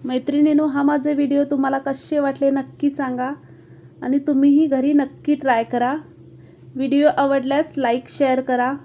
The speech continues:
आणि चॅनलला सबस्क्राईब केला नसेल तर सबस्क्राईब पण करा.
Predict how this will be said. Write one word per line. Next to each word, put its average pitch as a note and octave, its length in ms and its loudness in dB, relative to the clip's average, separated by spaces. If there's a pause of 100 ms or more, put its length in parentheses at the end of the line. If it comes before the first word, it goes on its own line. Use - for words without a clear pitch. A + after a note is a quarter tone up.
(240)
आणि B3+ 260 -2
चॅनलला C4 580 -2
सबस्क्राईब C4 640 -4
केला C4+ 220 -2
नसेल C#4 460 -4
तर E4 120 0 (680)
सबस्क्राईब B3 540 -2
पण C#4 200 -2
करा. C4+ 260 -2